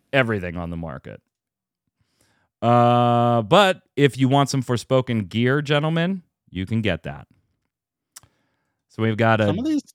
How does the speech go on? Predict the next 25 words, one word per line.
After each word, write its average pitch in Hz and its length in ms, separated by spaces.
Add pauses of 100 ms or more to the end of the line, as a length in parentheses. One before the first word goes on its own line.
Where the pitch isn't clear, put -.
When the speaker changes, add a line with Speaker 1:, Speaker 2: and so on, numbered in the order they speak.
(240)
Speaker 2:
some 175 180
of 226 60
these 233 60
items 220 240
look 196 160
pretty 175 140
cool. 233 280
Speaker 1:
I 135 300
know, 160 480
I 107 140
know, 165 260
right? 131 480
We 131 100
got 135 140
a 123 80
denim 147 460
jacket. 143 760
We've 107 200
got, 110 440
uh, 104 340
t-shirts. 156 600
We've 120 140
got 120 180
some 104 160
pins. 143 320